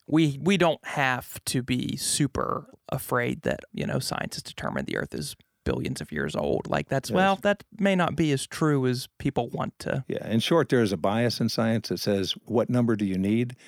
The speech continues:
Speaker 2: And let's do a test until we find that number." And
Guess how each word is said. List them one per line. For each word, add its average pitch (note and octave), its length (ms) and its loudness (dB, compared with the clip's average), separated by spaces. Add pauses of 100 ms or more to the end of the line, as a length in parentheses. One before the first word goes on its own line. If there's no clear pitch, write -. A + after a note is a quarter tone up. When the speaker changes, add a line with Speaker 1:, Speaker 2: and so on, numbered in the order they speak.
(260)
Speaker 2:
And F#2+ 380 -2
let's A2 200 0
do G2+ 140 0
a F2+ 40 0
test - 320 0
until F#2+ 160 -2
we F#2 60 0
find G2+ 280 -2
that F2 160 -2
number." A#2 360 -2 (400)
And F#2+ 280 -2